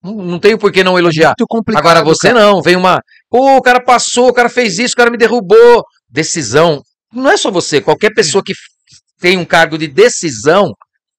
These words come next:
Speaker 2: Complica
Speaker 1: sabe, tem os que
Speaker 2: demais.
Speaker 1: gosta, tem o que não gosta, naquele momento.
Speaker 2: E assim, cara, foi muito difícil pra mim, porque eu venho da trilha,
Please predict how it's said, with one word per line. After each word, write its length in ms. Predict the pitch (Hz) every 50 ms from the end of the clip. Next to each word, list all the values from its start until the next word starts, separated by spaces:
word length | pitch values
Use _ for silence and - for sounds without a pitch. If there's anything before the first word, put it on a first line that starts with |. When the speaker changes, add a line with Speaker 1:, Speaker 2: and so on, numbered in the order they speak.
| _ _ _ _ _ _ _ _ _
Speaker 2:
Complica 140 | 202 202
Speaker 1:
sabe, 140 | 202 202 -
tem 180 | - 202 190 208
os 80 | 170
que 120 | 160 156 143
Speaker 2:
demais. 40 | 139
Speaker 1:
gosta, 440 | - 233 254 269 269 247 - 226 202 -
tem 140 | 202 202
o 20 | 196
que 120 | - 196
não 120 | 175 170 170
gosta, 540 | 185 226 254 269 262 254 240 202 - -
naquele 260 | 190 180 - 190 185 180
momento. 600 | 170 170 165 175 190 214 226 233 233 220 208 214
Speaker 2:
E 40 |
assim, 360 | 233 233 - - 254 247 233 208
cara, 260 | - 220 202 196 202
foi 120 | - 247 247
muito 220 | 262 294 294 277
difícil 360 | 247 233 - 262 294 277 - -
pra 160 | 247 220 196
mim, 180 | 175 156 139 127 -
porque 300 | - 240 247 - - 202
eu 140 | 196 196
venho 200 | 170 208 220 226
da 120 | 220 294 277
trilha, 460 | - - 277 277 302 370 427 370 262